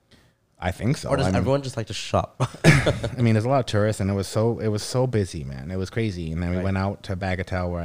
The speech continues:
Speaker 1: I showed you, I po-, tagged you in a couple posts where, you know, customer service was so on point.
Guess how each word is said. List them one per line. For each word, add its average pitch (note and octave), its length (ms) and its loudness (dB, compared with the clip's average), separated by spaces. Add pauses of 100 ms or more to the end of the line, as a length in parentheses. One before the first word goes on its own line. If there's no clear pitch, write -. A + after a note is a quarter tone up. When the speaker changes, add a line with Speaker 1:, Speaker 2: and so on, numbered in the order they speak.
(140)
Speaker 1:
I D2+ 60 -8
showed F2 280 -6
you, F2 140 -6
I F2 120 -4
po-, - 260 -8
tagged F2+ 280 -4
you F#2 40 -4
in E2+ 60 -4
a - 40 -6
couple F2 160 -10
posts F2 380 -6
where, D#2+ 160 -8 (560)
you F#2+ 60 -8
know, F2 120 0
customer A2+ 400 2
service F#2+ 300 -2
was F2+ 100 -2
so G2+ 200 0
on F2+ 220 2
point. E2 480 -4